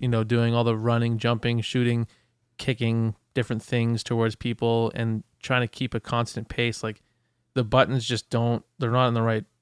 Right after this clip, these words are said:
they're not mapped to the right places for it to,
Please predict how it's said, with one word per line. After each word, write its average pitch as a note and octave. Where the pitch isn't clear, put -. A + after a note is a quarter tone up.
they're B2
not C3
mapped A#2+
to A2+
the A2
right A2
places A2
for A2
it G#2
to, G#2+